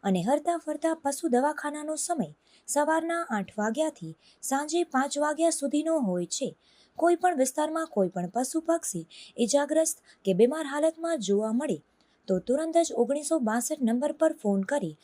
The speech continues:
સંપર્ક કરવા ગ્રીન હેલ્થ સર્વિસના પ્રોગ્રામ મેનેજર ડોક્ટર મોહમ્મદ સોયબ ખાન તથા જિલ્લા પ્રોજેક્ટ કોઓર્ડિનેટર ચિંતન પંચાલ દ્વારા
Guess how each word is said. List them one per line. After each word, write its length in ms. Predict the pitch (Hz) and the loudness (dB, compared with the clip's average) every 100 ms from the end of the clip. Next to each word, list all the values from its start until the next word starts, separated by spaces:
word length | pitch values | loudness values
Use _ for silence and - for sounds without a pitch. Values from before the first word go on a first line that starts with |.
| - _ | -20 _
સંપર્ક 400 | - 277 269 339 - | -4 0 2 2 4
કરવા 380 | 330 320 170 156 - _ | 2 4 0 -6 -18 _
ગ્રીન 260 | 202 269 311 | 0 2 2
હેલ્થ 320 | 294 339 330 | 2 0 0
સર્વિસના 560 | - 269 285 311 320 320 | -2 -2 -2 -4 -4 -6
પ્રોગ્રામ 440 | 262 208 190 208 | 0 0 2 0
મેનેજર 500 | 202 208 285 277 170 - _ _ _ | 2 0 -2 -4 -6 -8 _ _ _
ડોક્ટર 380 | 208 285 285 330 | 4 4 0 -2
મોહમ્મદ 420 | 262 220 285 311 311 | 2 2 2 0 -4
સોયબ 420 | - 214 202 185 - | 0 2 4 0 -4
ખાન 240 | 240 269 302 - - - | -4 -4 -6 -18 -20 -4
તથા 220 | 185 180 | -4 -2
જિલ્લા 360 | 170 226 277 330 | 0 0 2 0
પ્રોજેક્ટ 560 | 330 233 233 302 302 | 2 2 2 -4 -4
કોઓર્ડિનેટર 680 | - 214 226 254 269 294 175 - _ _ - | 2 2 4 2 0 0 -6 -6 _ _ -4
ચિંતન 400 | 285 320 349 349 | -2 2 2 2
પંચાલ 420 | 240 208 208 208 | 0 0 0 0
દ્વારા 340 | 220 285 175 | 2 0 -2